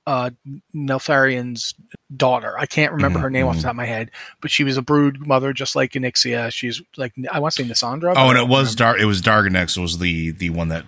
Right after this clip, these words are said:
Speaker 2: in Grim Batal that died
Speaker 1: Yeah,
Speaker 2: in the book.
Speaker 1: Darganax, yeah.
Speaker 2: Yeah, yeah.
Speaker 1: Uh, so Cinder goes, so that's what happens. The, the, the hu-, the heroes come and fight, and they try to prevent her experiments,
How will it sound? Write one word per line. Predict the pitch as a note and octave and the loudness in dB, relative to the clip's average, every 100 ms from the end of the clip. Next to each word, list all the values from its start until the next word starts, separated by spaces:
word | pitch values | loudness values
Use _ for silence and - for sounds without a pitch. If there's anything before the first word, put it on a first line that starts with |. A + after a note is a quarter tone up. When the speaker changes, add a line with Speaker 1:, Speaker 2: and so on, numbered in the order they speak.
| G2+ | -6
Speaker 2:
in | G2 F2 | -2 0
Grim | E2+ E2 | 0 -2
Batal | D#2+ E2 D#2 | -2 -6 -6
that | D2+ | -10
died | - C#2+ - - - | -14 -16 -16 -10 -4
Speaker 1:
Yeah, | A#2 | -2
Speaker 2:
in | |
the | E2+ | 0
book. | - | 0
Speaker 1:
Darganax, | D#2+ A#2+ - | 0 -4 -4
yeah. | A#2+ - | -4 -4
Speaker 2:
Yeah, | D#2+ | -8
yeah. | D2 - - | -8 -12 -2
Speaker 1:
Uh, | - F3+ - - | 2 4 2 -4
so | - - D3 C#3+ - - _ _ - _ _ _ - | -8 2 4 4 -4 -20 _ _ -18 _ _ _ -4
Cinder | - B3 A#3+ | 2 4 8
goes, | A3 F#3+ G3 | 8 6 2
so | - G#3 | 4 6
that's | A3+ | 6
what | A#3 | 4
happens. | F3+ F3 F3+ E3 D3 C3+ | 4 4 2 0 -2 -2
The, | D3+ | -2
the, | D#3+ D3+ C#3+ D3+ | 2 0 0 -2
the | D#3 D3 | -6 -2
hu-, | F3 G3 | 0 0
the | F3 | 0
heroes | D#3 G3 F3+ | 4 6 4
come | - E3 D#3 | 4 2 2
and | D3+ | 0
fight, | - C#3+ D3 | 4 4 2
and | E3+ C#3 | -2 -4
they | C3+ | 0
try | D3 | 0
to | C#3 | 0
prevent | D3+ C#3 C#3 - _ - | -2 -2 -2 -4 _ -10
her | C#3+ C#3 C#3 | -4 -2 -2
experiments, | - - C#3+ C#3 C3+ C3+ - | -2 2 2 2 -2 -2 -4